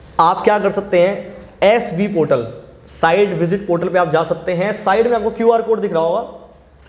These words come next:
इस क्यूआर code को आप scan करिए अपने phone से, या फिर अगर आप, अ, टीवी पे वीडियो देख रहे हैं तो उसको भी phone से scan कर सकते हैं basically, ठीक है। Scan करने के बाद आप इस, अ, link पे आप redirect हो जाएंगे।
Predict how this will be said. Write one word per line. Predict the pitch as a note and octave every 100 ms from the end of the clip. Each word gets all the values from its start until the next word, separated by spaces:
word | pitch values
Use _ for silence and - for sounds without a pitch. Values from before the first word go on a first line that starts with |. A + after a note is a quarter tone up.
| - - - -
इस | A3+ A3
क्यूआर | A#3 A3+ A#3
code | A#3 G#3
को | A3
आप | A3
scan | - E3+ F#3
करिए | G3 F3+ F#3+
अपने | F#3 F#3+
phone | F#3+ D#3+ E3 F3+
से, | F3+ F#3 G#3 - - - - -
या | C3+ E3 G3+
फिर | G3 D#3 - - -
अगर | D3+ E3+
आप, | F#3+ F#3+ - - -
अ, | D#3 D#3 D#3
टीवी | F#3+ G3
पे |
वीडियो | A3 G3+ G3+
देख | F3+ F3
रहे | G#3
हैं | A3+
तो |
उसको | G3+ G3
भी | G3+
phone | G3+ F3+
से | F#3 F#3+
scan | F3 E3 D3
कर | C#3
सकते | C3 B2+
हैं | C3+
basically, | B2+ B2+ D#3 G3 - -
ठीक | G3
है। | D#3+ - - - -
Scan | - - F#3 G3+ A3
करने | G#3+ G#3
के |
बाद | G#3 G#3
आप | G3+
इस, | G#3
अ, | G#3 - - - D#3 D#3 D#3+ D#3 D#3 - - - - - E3+
link | E3+ A3+ G3+
पे |
आप | G#3 F3+
redirect | E3 G3+ G3 -
हो | D3
जाएंगे। | C3+ B2 A#2+